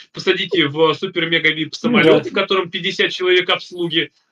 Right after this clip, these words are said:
Speaker 1: Ну, я не думаю, что вы будете прям так по-, поначалу, может, вы скажете, что, «Ребят, ну, я как бы вот сам могу взять». Но потом, когда вас, э, начнут тут, э, плечи на, на, на, на этот, э, на, наминать, там кто-то пятки чистит,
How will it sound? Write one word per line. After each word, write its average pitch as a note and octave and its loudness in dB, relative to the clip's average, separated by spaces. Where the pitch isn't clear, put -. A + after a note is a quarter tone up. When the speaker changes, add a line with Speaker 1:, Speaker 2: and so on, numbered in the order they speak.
Speaker 1:
Ну, F3 -4
я G3+ 2
не A3+ -4
думаю, G#3+ 0
что - -10
вы F3+ -2
будете F3 -8
прям D#3 -2
так D3+ -4
по-, E3 0
поначалу, B3 2
может, G#3 -2
вы A3+ -8
скажете, A3+ -2
что, - -8
«Ребят, F3+ -2
ну, F3 -4
я F3 2
как F#3 -4
бы F3 -6
вот F3 -6
сам E3+ -2
могу D3+ -6
взять». C#3+ -2
Но F3+ 0
потом, A3 2
когда F#3+ 2
вас, F3 0
э, E3+ 2
начнут F3 -4
тут, E3+ -8
э, D#3 2
плечи A3 -2
на, G3+ 0
на, F#3+ -4
на, F#3 -4
на F3+ -8
этот, E3+ -4
э, E3+ -2
на, E3 -8
наминать, F3+ -2
там E3+ 0
кто-то F3+ 0
пятки G#3 0
чистит, G3+ -4